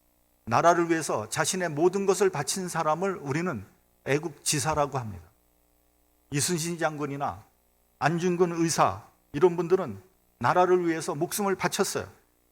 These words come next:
이런 분들은 망구-, 망고의 애국자로 대한민국이 존재하는 한 그 이름이 길이 남게 될 겁니다. 반면에 자기 한 목숨을 살기 위해서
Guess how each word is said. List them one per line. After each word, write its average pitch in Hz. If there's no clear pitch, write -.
이런 175
분들은 180
망구-, 190
망고의 202
애국자로 160
대한민국이 190
존재하는 175
한 131
그 185
이름이 165
길이 202
남게 143
될 127
겁니다. 98
반면에 143
자기 139
한 190
목숨을 170
살기 156
위해서 123